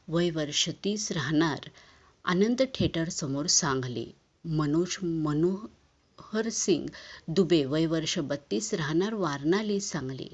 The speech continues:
अशी अटक केलेल्यांची नावे आहेत. याबाबत अधिक माहिती अशी की, शनिवारी दुपारी साडेबाराच्या सुमारास हरिपूर रस्ता परिसरामध्ये राहणाऱ्या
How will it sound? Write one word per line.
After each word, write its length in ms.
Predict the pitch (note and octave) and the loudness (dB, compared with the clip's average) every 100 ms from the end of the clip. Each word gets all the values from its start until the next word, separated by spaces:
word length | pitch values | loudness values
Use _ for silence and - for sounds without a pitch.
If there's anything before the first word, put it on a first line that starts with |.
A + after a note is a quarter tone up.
| - - - - | -18 -20 -20 -4
अशी 260 | F3+ - - | 0 2 2
अटक 300 | - F3+ F3+ - | -2 -2 -2 0
केलेल्यांची 640 | E3+ C#3+ C#3+ D3 D3 - | 0 2 0 -2 -2 0
नावे 340 | A3 F3+ C3+ C3+ | 0 0 0 -6
आहेत. 760 | B2+ B2+ - - A#2+ - _ - - _ - - - - - - _ _ - - _ _ - - - - - | -6 -8 -8 -8 -8 -14 _ -20 -20 _ -20 -20 -20 -20 -20 -20 _ _ -20 -20 _ _ -20 -20 -20 -14 4
याबाबत 460 | B3 C4+ C4 C4 - | 6 8 6 4 4
अधिक 300 | F#3 G3 F#3+ | 4 4 4
माहिती 280 | F#3 F3+ F3 | 4 4 0
अशी 360 | D#3+ - D#3+ | 2 2 0
की, 260 | B2+ C3+ B2+ | -2 -6 -6
शनिवारी 580 | - F#3 D#3+ D#3+ F3 F#3+ | -2 0 2 2 2 0
दुपारी 460 | E3+ E3 D3+ D3+ G3 | 0 0 0 0 -2
साडेबाराच्या 840 | - D3+ D3 G3+ A3 A3 G#3+ A#3 | 0 0 0 0 0 -2 -2 -2
सुमारास 600 | - G#3 G#3 F3 C#3+ - | -2 0 0 -2 -2 -4
हरिपूर 460 | - D#3 E3+ F3+ A3 | -4 -2 -2 0 0
रस्ता 340 | G3+ - F#3 | 0 -2 -4
परिसरामध्ये 960 | F3+ - C#3+ D#3+ F#3 E3 D#3+ C#3 B2+ F#3 | -4 -4 -2 -4 -4 -2 -2 -2 -2 -4
राहणाऱ्या 680 | F#3+ C#3+ C#3+ F#3 F3+ B2 | -2 -2 0 0 -2 -6